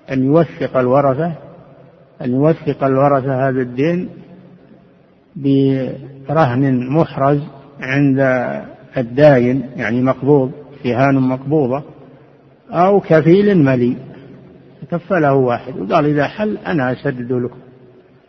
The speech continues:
فلا يحل من أجل الموت إذا وثق الورثة برهن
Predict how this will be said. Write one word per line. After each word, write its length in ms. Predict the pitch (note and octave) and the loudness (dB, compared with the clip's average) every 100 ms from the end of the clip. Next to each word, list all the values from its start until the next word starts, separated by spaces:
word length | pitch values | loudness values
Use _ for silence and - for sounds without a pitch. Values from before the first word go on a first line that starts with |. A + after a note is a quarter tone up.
| _ _ _ | _ _ _
فلا 200 | E3+ F#3 | 0 2
يحل 420 | C#3+ C3+ C3 B2+ | 2 0 -2 -2
من 120 | B2 B2+ | -2 -2
أجل 240 | B2+ B2 | -2 -2
الموت 300 | B2 A#2+ A2+ - - - - _ - | -2 -4 -6 -14 -20 -20 -20 _ -8
إذا 160 | B2 | -4
وثق 440 | B2 D#3 - C3+ B2+ | 0 -2 -4 -6 -2
الورثة 460 | A#2+ C#3+ C3 B2 | 0 2 0 -2
برهن 460 | A2+ B2 D#3 F3+ | -4 0 2 2